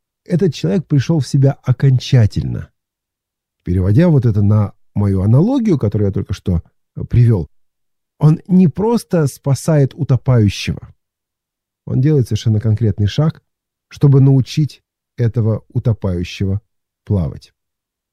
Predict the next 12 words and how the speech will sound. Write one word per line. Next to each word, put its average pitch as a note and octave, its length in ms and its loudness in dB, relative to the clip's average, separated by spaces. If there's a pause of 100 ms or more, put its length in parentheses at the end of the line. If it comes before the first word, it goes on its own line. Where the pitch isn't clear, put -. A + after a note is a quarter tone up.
(760)
Развивая A#2+ 800 2
эту G2 220 -4
аналогию G#2 460 -2
с - 100 -12
утопающим, F#2+ 760 -4 (800)
законничество E3+ 1120 0
говорит D#3 560 2 (100)
так: C#3 640 -2 (960)
«Держись, D#3+ 840 2
браток. G2+ 800 -4 (600)
Давай, C#3+ 640 0
держись». D3 760 -2